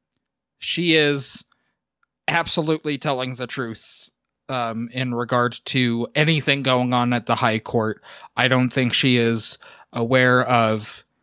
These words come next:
any politics taking place. Um, to be completely honest, I haven't been privy to these,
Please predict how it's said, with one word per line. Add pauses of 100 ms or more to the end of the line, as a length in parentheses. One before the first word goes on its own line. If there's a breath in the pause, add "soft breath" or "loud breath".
(380)
any
politics
taking
place. (100)
Um, (340)
to
be
completely
honest, (560 loud breath)
I
haven't
been (300)
privy
to
these,